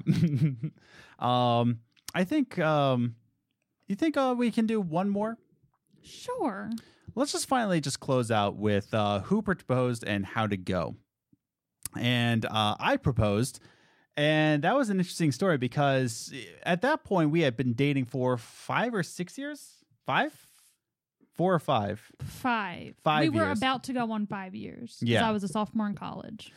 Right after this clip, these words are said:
Speaker 1: So we had been dating for five years, and by five years, you kind of figure out that, like, you're gonna propose.
Speaker 2: We had,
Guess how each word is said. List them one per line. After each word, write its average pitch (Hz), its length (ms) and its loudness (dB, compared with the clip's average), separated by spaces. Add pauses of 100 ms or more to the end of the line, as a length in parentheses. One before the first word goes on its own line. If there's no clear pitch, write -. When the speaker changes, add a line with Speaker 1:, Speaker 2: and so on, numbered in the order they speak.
(180)
Speaker 1:
So 151 220 0
we 180 160 0
had 294 120 0
been 175 140 0
dating 139 240 2
for 110 140 -4 (240)
five 127 360 2
years, 101 380 0
and 139 260 -4 (160)
by 339 220 0 (120)
five 220 340 2
years, 135 420 2
you 180 80 -2
kind - 420 -10
of 175 60 -4
figure 117 380 -2
out 113 340 -2 (100)
that, 143 140 -4
like, 151 320 -6 (380)
you're 277 260 -4
gonna 403 240 2
propose. 123 720 0
Speaker 2:
We 349 220 2
had, 262 140 -2